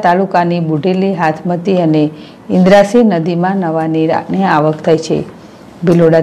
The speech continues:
તાલુકામાં અનરાધાર પડી રહેલા વરસાદ ખેડૂતો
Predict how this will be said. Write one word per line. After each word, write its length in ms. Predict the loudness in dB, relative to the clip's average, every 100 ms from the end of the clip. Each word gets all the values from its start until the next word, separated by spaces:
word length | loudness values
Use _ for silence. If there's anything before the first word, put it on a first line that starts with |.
| 4
તાલુકામાં 580 | 2 2 0 0 0 -4 -14 -20 -6 0
અનરાધાર 480 | 2 4 4 2 2
પડી 200 | 0 2 2
રહેલા 320 | 2 2 2 2
વરસાદ 420 | 0 0 0 0 -4 -4
ખેડૂતો 400 | 0 0 0